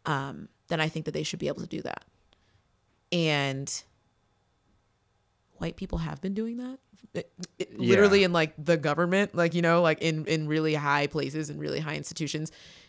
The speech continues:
Speaker 1: um, where the consequences are dire. So if black people wanna have a meeting in, like, a town or, like, a festival or anything, and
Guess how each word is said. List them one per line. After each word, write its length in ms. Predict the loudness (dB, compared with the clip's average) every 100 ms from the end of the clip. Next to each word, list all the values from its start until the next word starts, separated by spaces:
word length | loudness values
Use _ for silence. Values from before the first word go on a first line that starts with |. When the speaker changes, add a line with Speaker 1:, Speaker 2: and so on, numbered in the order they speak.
| _ 0
Speaker 1:
um, 380 | 0 -2 -8 -12 -4
where 340 | 0 2 0
the 80 | 0
consequences 640 | -2 -2 -2 -2 -2 -2
are 340 | -2 -2 -6 -10 _ _ -8
dire. 500 | -2 0 0 -2 -4 -10 _ _ _ _ _ _ _ -20 -6
So 240 | 0 2 2
if 180 | 0 2
black 200 | 2 2
people 160 | 0
wanna 180 | 0 0
have 160 | 0 0
a 60 |
meeting 300 | -2 -4 -4
in, 100 | -4
like, 160 | -6 -6
a 40 |
town 380 | -2 -2 0 -4
or, 300 | -2 -2 -2
like, 200 | -4 -6
a 60 | -4
festival 460 | -4 -2 -2 -2 -2
or 200 | -4 -4
anything, 480 | -6 -6 -4 -4 -6 -14 -20 -20 _ -4
and 480 | -2 -2 -4 -10